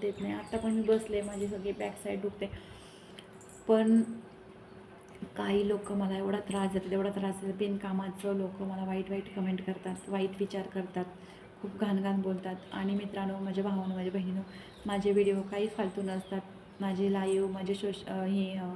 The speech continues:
ब्लॉग काहीच फालतू नसतात, काही म्हणजे कुठलेच फालतू नसतात. फक्त मी बोलते, म्हणजे जी वाईट गोष्ट, वाईट लोकं आहेत, वाईट गो-, गोष्टी बोलतात, वाईट कमेंट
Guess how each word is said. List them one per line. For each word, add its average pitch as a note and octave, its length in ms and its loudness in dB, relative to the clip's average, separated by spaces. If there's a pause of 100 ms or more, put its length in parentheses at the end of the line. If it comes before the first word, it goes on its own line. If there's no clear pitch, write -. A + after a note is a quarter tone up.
(120)
ब्लॉग G3 200 0 (160)
काहीच G3+ 160 -2 (100)
फालतू G3 220 2
नसतात, F#3 260 0 (840)
काही A#3 200 0
म्हणजे A#3 200 2
कुठलेच A3 360 2
फालतू G3+ 240 2
नसतात. G3 240 2 (120)
फक्त A3+ 220 -2
मी G#3+ 140 0
बोलते, G3+ 560 0 (420)
म्हणजे G#3 240 0
जी A3 120 4
वाईट A3 320 6
गोष्ट, A3 320 2
वाईट G3+ 400 0
लोकं G#3+ 280 -2
आहेत, G3 380 0
वाईट G3 240 0 (160)
गो-, G3 320 0
गोष्टी G3 280 2
बोलतात, F#3+ 340 -2
वाईट G3 260 2
कमेंट G3 260 -2